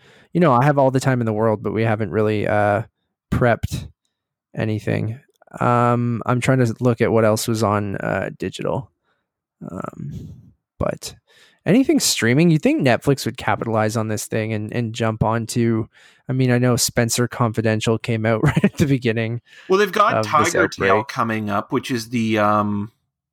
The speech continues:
Speaker 2: the Alan, uh, Yang movie, I believe.
Speaker 1: Right. And I mean, I guess they have, um,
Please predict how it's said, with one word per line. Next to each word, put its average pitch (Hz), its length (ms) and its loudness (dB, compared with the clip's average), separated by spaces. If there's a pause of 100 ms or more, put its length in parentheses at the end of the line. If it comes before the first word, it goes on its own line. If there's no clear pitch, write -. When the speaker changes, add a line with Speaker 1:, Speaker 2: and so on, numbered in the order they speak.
(1700)
Speaker 2:
the 120 240 -4
Alan, 117 760 0
uh, 104 680 -2
Yang 123 600 0
movie, 208 300 -6
I 208 80 -4
believe. 233 640 -6 (1600)
Speaker 1:
Right. 98 540 -8
And 156 160 2
I 165 100 4
mean, 170 180 4
I 160 80 2
guess 160 240 2
they 160 140 4
have, 127 400 2
um, 110 580 -2